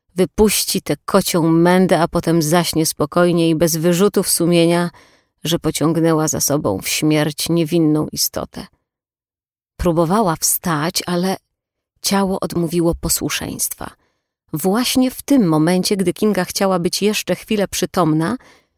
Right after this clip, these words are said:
zaczęły działać leki i alkohol. Kot zeskoczył na pudło. Jego chudy pyszczek znalazł się tuż przy twarzy kobiety.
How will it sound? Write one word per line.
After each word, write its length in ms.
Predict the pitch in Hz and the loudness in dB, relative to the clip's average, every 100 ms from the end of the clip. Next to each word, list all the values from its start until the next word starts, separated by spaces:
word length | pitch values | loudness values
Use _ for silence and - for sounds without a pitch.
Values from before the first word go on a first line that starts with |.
| _ _ _ _ _ _ - | _ _ _ _ _ _ -8
zaczęły 580 | 185 185 - 208 196 190 | -2 -2 0 2 4 2
działać 440 | 160 170 165 - | 2 0 0 -2
leki 520 | 175 175 220 - 156 - | -2 0 0 -4 -6 -6
i 100 | - | -6
alkohol. 560 | 165 - - - - - _ _ _ _ _ _ - | -8 -6 -8 -6 -10 -10 _ _ _ _ _ _ -2
Kot 220 | 196 165 | 0 2
zeskoczył 560 | 160 160 - 170 165 | 0 0 -2 0 2
na 120 | 165 156 | 2 0
pudło. 480 | - 160 - - _ _ _ - | -4 -4 -4 -8 _ _ _ -4
Jego 220 | 156 165 | 0 0
chudy 460 | - - 247 160 143 - | -2 0 0 2 -2 -4
pyszczek 560 | 165 - - 156 - - - | -4 -4 -6 -10 -10 -16 -6
znalazł 580 | 165 180 240 247 233 233 | -2 0 0 -2 -4 -6
się 220 | - 208 - | -8 -8 -12
tuż 240 | - - | -12 -10
przy 180 | - 165 | -4 -4
twarzy 360 | - 165 160 160 | -2 -4 -4 -4
kobiety. 640 | 127 127 98 92 - | -4 -2 -4 -6 -12